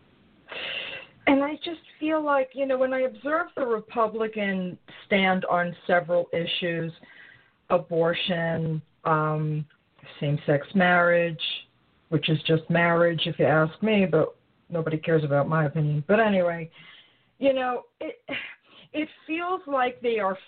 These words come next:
forcing or trying to force a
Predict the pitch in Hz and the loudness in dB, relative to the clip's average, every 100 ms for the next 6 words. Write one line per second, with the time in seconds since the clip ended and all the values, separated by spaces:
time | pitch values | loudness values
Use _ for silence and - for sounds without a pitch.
0 | _ 262 262 277 - 208 190 190 196 196 | _ 2 2 0 -6 -6 -4 -6 -10 -14
1 | _ - _ 196 202 - - 247 302 330 | _ -20 _ -4 -4 -6 -6 -4 -2 -4
2 | 311 262 - - 233 220 214 - 190 190 | -6 -10 -12 0 4 4 2 -8 -6 -6